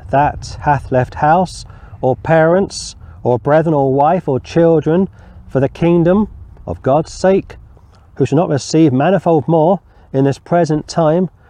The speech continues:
and in the world to come, life everlasting.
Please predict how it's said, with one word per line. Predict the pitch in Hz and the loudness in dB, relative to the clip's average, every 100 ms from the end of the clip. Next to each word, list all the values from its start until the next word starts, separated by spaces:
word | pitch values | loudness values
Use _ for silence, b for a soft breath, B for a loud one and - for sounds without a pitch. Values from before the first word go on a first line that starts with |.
| b | b
and | 123 | -2
in | 120 | 0
the | |
world | 123 156 175 | 2 2 2
to | 160 | -2
come, | - 175 156 90 76 - | -4 0 2 0 -4 -6
life | 104 131 151 - - | 0 2 0 -4 -10
everlasting. | 131 131 143 131 117 - 85 76 | -6 -2 0 0 -2 -8 -10 -10